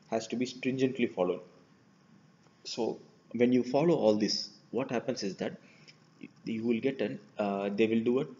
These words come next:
you will do something called as a test radiograph, uh, at the beginning of the day.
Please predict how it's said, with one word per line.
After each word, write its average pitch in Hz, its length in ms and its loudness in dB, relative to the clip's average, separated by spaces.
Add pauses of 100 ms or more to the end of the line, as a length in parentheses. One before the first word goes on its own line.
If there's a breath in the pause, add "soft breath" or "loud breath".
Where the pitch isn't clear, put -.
you 110 120 -2
will 110 200 -2
do 127 80 -2
something 120 420 -10
called 107 220 -2
as - 120 -8
a 139 40 0
test - 360 0
radiograph, 98 420 -4 (560 loud breath)
uh, 98 240 -4 (140)
at 107 220 -10
the 110 80 2
beginning 113 360 0
of - 120 -4
the 95 80 -4
day. 95 180 -2